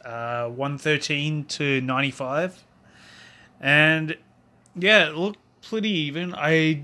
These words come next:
don't know if Holtzclaw, Holtzclaw could have started who? Like,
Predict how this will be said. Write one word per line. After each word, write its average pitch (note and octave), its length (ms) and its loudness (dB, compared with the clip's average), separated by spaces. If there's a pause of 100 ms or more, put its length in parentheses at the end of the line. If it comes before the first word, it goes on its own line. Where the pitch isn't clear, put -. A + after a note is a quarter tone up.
(120)
don't G3+ 320 2 (180)
know F3 340 -2
if D#3+ 400 2
Holtzclaw, B2+ 680 -4
Holtzclaw G#3+ 420 2
could - 160 0
have F3 340 2 (840)
started C#3+ 920 2 (1200)
who? D#3 340 -2 (140)
Like, C#3 360 -2